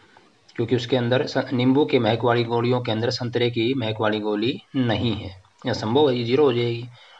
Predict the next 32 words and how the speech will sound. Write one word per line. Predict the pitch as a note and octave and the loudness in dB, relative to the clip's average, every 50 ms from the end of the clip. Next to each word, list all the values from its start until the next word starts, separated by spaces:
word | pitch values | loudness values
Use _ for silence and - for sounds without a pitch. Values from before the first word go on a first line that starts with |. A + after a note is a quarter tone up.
| - - _ - | -20 -20 _ -2
और | A#2+ A2+ | 0 2
नींबू | A#2 B2+ C#3 D3 D3 D#3+ E3 | 2 2 2 4 2 2 2
के | D#3+ D#3 | 4 4
महक | C3+ A#2+ A2 G#2+ G#2+ A2+ | 4 4 2 0 0 0
वाली | A#2 A#2 A#2 A#2 B2+ C3 C3 - - _ _ _ _ _ | 0 0 2 0 0 -2 -4 -8 -16 _ _ _ _ _
ये | - B2+ A2+ | 0 0 2
निश्चित | A#2 C3 B2 - - E3+ E3 D#3 | 2 2 0 2 2 2 4 4
है, | C3+ C3 B2+ - - - | 2 0 -2 -4 -12 -10
क्योंकि | - C3+ B2 A#2+ B2+ B2+ B2 | -8 -8 -4 -2 0 0 0
उस | A#2+ - - - - - - | -2 -4 -6 -12 -14 -10 -4
थैले | - C3 C3+ D3+ D3 | 0 4 6 6 4
के | - C3+ | 4 2
अंदर | B2 B2 B2+ A#2 | 0 2 0 2
सिर्फ | - - - A#2 B2 | 2 0 -2 -2 -2
नींबू | A#2+ A#2+ C3 C#3+ D3 E3+ F3+ | 0 2 2 4 4 2 0
की | F3+ - C3+ | 0 0 2
ही | C3 C3 C3 | 2 2 2
महक | B2+ A#2+ A2+ A2+ | 0 0 -2 0
वाली | B2 B2 A#2+ A#2+ | 0 0 0 0
गोलियां | A#2+ - - A#2+ A#2+ A#2+ A#2 A#2 A2+ A2+ A2 | -2 -4 -6 -2 -2 0 0 0 -2 -2 -4
हैं, | A2+ B2 A#2+ - - - - _ _ - | -6 -8 -10 -12 -16 -20 -20 _ _ -2
तो | C#3 | -2
उसमें | C3 - D#3 C#3+ | 0 2 0 0
से | C#3+ C#3+ | 0 -2
कोई | C3 - C#3+ D3 D#3 D#3+ | 0 4 4 4 6 4
भी | D#3+ D#3 | 2 2
निकलेगी | C#3 B2+ B2 B2+ A#2+ B2 C3 | 0 0 2 2 2 2 2
तो | C3 D3+ | 2 4
वो | C#3+ C3+ | 4 4
नींबू | C3 C3+ D3+ D3+ D#3 | 4 2 2 4 4
वाली | D#3 D3+ D#3 D#3 | 6 6 4 4
निकलेगी, | D#3 C#3+ C#3 C#3 C#3+ C#3+ C#3+ C#3+ - | 2 0 2 2 2 2 2 -2 -6